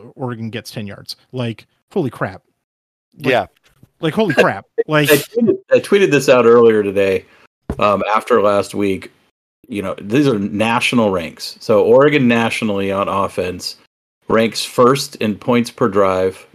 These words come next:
Speaker 3: touchdowns per drive, available yards, success rate, drive efficiency, and they rank second in yards per play nationally.
Speaker 1: Yeah, it's just, you know, it's bonkers.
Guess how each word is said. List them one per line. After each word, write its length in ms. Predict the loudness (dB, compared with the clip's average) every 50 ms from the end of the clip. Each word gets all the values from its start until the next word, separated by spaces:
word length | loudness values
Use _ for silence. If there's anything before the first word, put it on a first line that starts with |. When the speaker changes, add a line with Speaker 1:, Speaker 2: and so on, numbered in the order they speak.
| _
Speaker 3:
touchdowns 480 | -2 0 0 0 0 -2 0 0 -2 -4
per 160 | -2 -4 -4
drive, 560 | -2 0 -2 -2 -2 -6 -6 -8 -8 -10 -12 _ _ _ _
available 540 | -4 0 2 2 2 4 4 4 2 2
yards, 580 | 2 0 -2 -2 -4 -6 -6 -8 -10 -14 -16 -16 _ _ _ _ _ _ _ _ _ _ _ _ _ _ _ _
success 540 | -4 -4 -4 -4 0 2 2 2 2 0 -2
rate, 400 | -2 -2 0 -2 -4 -6 -10 _ _ _ _ _ _ _ _ _ _ _ _ _ _ _ _ _ _ _ _
drive 340 | 2 4 4 4 4 2
efficiency, 760 | 0 0 0 -2 -2 -2 -6 -10 -10 -6 -6 -6 -4 -6 -8 -8
and 160 | -8 -6 -4 -2
they 80 | 0
rank 200 | 0 -2 -2 -4
second 460 | -4 -2 0 0 0 2 -2 -2 -2
in 140 | -2 -6 -4
yards 280 | -2 -2 -2 -2 -4 -6
per 160 | -4 -6 -4
play 320 | -4 -4 -6 -6 -6 -10 -14 _ _ _ _ _
nationally. 640 | -2 -2 0 0 -2 -4 -6 -6 -8 -12 -16 -20 _ _ _ _ _ _ _ _ _ _ _ _ _ _ _ _ _ _ _ _ _ _ _ -4
Speaker 1:
Yeah, 100 | -4 -4
it's 80 | -4 -10
just, 260 | -16 -16 _ _ _ -20 _ _
you 160 | _ -10 -8 -8
know, 140 | -8 -10
it's 120 | -12 -14 -12
bonkers. 340 | _ -8 -8 -8 -8 -16